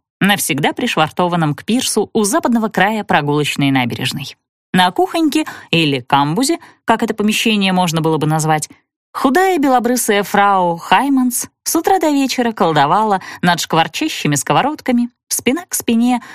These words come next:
с одним из старших сыновей, который быстро и ловко разделывал свежепойманную рыбу. Разносолов здесь не предлагали. К рыбе можно было взять хлеб и салат, либо только хлеб, либо только салат.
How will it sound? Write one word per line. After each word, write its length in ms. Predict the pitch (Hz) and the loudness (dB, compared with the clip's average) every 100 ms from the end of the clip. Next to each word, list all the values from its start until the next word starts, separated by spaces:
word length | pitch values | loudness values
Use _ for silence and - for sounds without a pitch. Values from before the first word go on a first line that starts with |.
| - | -10
с 120 | - | -2
одним 320 | 180 160 214 | 0 0 0
из 140 | 185 170 | 0 -2
старших 480 | - 165 - 160 - | 0 0 0 -4 -4
сыновей, 560 | - 156 151 151 151 - - _ | -2 0 2 0 -4 -8 -20 _
который 300 | - 330 339 | -2 2 2
быстро 460 | 202 320 - - 160 | 2 0 -2 0 2
и 20 | |
ловко 440 | 151 233 - - | 2 0 -2 -2
разделывал 640 | 160 147 135 175 175 143 139 | 0 0 0 0 0 0 0
свежепойманную 840 | - 156 147 156 147 143 143 143 | 0 -2 0 0 0 0 0 0
рыбу. 300 | 139 120 117 - _ - - | 0 -4 -6 -14 _ -20 -2
Разносолов 880 | 170 180 156 175 - 349 320 285 - | 2 2 2 0 0 0 0 -2 -4
здесь 420 | 226 220 277 240 | -2 0 0 0
не 120 | 247 247 | 0 0
предлагали. 580 | 254 247 262 220 120 113 - - | 0 0 0 0 -2 -8 -14 -10
К 60 | - | 0
рыбе 260 | 370 359 277 | 0 2 2
можно 280 | 220 180 | 0 0
было 180 | 165 160 | 0 0
взять 320 | 147 147 135 | 0 -2 -4
хлеб 380 | - 294 359 381 - | -4 0 0 -2 -6
и 100 | - | -4
салат, 480 | 339 - 156 151 - - - | 0 2 2 2 -2 -10 -2
либо 420 | 262 247 208 190 - | 0 2 0 0 -4
только 320 | - 160 120 | 0 0 -2
хлеб, 320 | 151 302 403 - _ | -4 -2 -2 -4 _
либо 380 | - 294 247 254 | 0 2 2 0
только 360 | 247 370 370 175 | 0 -2 0 -4
салат. 420 | - 120 123 - | -2 0 -2 -4